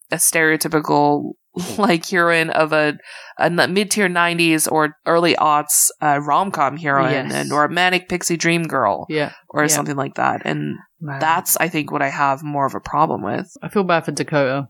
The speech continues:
Speaker 2: I think she just had a bad read on this one.
Speaker 1: Yeah, I was gonna ask you what you think of Miss Dakota Johnson with her, uh, very contemporary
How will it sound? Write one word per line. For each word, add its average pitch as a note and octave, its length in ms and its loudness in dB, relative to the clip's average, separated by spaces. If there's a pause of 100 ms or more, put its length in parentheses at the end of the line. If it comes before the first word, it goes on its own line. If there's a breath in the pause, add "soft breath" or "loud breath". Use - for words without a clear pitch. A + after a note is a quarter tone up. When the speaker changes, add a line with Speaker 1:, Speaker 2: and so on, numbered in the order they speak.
Speaker 2:
I D#3+ 80 -4
think E3+ 160 0
she E3 140 -2
just D3 180 -2
had D3+ 140 2
a C3+ 120 -4 (140)
bad C#3 220 2
read C3 240 -8
on B2+ 140 -6
this C3 200 -8
one. C3+ 320 -8
Speaker 1:
Yeah, D#4+ 340 -2
I A3+ 100 0
was A#3+ 140 0
gonna D#4+ 160 -2
ask A3+ 240 0
you G3+ 120 2
what F3+ 160 -2
you G3 120 -2
think F#3+ 260 -2
of E3+ 220 0 (380)
Miss F3+ 340 0
Dakota E3+ 380 0
Johnson D#3 520 0
with D3+ 160 -2
her, D3 540 2
uh, C#3+ 580 2 (180)
very D#3+ 360 2 (120)
contemporary D#3 800 -2